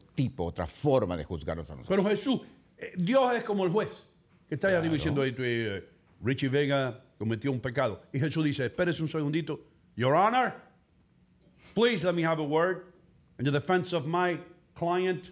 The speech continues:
Speaker 2: Richard Vega."
Speaker 1: Bien. Y
Speaker 2: The
Speaker 1: el
Speaker 2: accused in this case is not guilty of his crimes because when he committed those crimes, Jesus, no, Jesus está pe-, defendiendo. "Your Honor,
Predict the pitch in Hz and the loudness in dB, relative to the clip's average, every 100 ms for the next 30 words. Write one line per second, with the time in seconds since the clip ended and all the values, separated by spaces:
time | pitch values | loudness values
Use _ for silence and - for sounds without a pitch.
0 | - 123 147 160 170 165 160 185 123 - | -12 -2 0 2 0 0 0 -2 -4 -10
1 | - _ _ _ - 82 71 - _ _ | -20 _ _ _ -12 -10 -8 -12 _ _
2 | _ _ _ _ _ _ _ - - 92 | _ _ _ _ _ _ _ -20 -10 -2
3 | 117 208 208 202 - - _ _ _ - | 4 8 8 4 -2 -18 _ _ _ -4
4 | 196 - 294 254 - - 151 156 143 - | -2 2 2 2 -2 -4 -2 -2 -2 -2
5 | 160 156 143 139 123 175 147 123 190 165 | 0 0 -2 -4 -2 -2 -2 -2 -2 0
6 | 151 123 123 - 165 170 165 123 240 226 | -4 -4 -8 -4 0 0 0 0 -2 -2
7 | - 247 254 190 - - _ _ _ - | 0 4 4 2 -6 -18 _ _ _ -6
8 | 165 175 240 277 220 240 254 220 214 - | 0 4 4 2 2 2 2 0 -2 0
9 | 226 240 220 175 - - 185 175 185 190 | 4 4 2 -4 -10 -10 -8 -2 0 0
10 | - - - _ 165 143 98 143 156 151 | -4 -20 -20 _ -2 -2 -2 -4 -4 -4
11 | 147 135 135 127 123 127 107 - _ _ | -4 -4 -4 -4 -4 -4 -4 -8 _ _
12 | - - - _ 139 160 160 180 196 208 | -20 -20 -20 _ 2 4 6 4 4 2